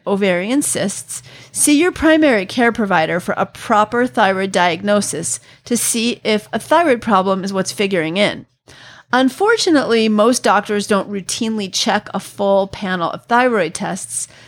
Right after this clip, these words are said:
so they end up missing a thyroid diagnosis, leading millions of women without answers and suffering with symptoms and health consequences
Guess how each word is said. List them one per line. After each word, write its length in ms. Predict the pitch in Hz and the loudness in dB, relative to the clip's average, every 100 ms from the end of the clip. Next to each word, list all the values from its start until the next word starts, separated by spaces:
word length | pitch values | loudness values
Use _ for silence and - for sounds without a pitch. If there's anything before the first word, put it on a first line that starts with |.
| _ | _
so 140 | - | -2
they 160 | 247 254 - | 0 0 0
end 180 | 269 311 | 2 2
up 160 | 311 | 2
missing 400 | 233 220 - 214 | 0 0 0 -2
a 60 | 214 | -2
thyroid 540 | - 190 180 175 180 | 0 2 2 0 -2
diagnosis, 960 | 165 147 139 220 269 330 - - - - - - - | 0 -2 -2 -2 0 2 0 -4 -10 -12 -14 -20 -8
leading 480 | 214 254 262 269 302 | -2 0 2 0 0
millions 420 | 381 392 330 269 | 0 0 2 2
of 120 | 240 | 2
women 280 | 269 233 175 | 0 0 -2
without 480 | 175 180 - 208 - | -4 -2 2 2 2
answers 720 | 240 277 - 185 170 170 - - _ _ - | 0 2 0 -2 -2 -4 -10 -12 _ _ 0
and 380 | 220 214 208 214 | 2 4 2 0
suffering 420 | 262 240 233 214 | 0 0 -2 -2
with 120 | 190 | -2
symptoms 540 | - 339 311 233 214 196 | 0 0 0 0 -2 -4
and 180 | - | -6
health 260 | 214 311 359 | -4 -6 -6
consequences 1000 | 262 196 214 202 185 175 202 185 175 - | -4 -4 -4 -6 -4 -4 -6 -6 -6 -10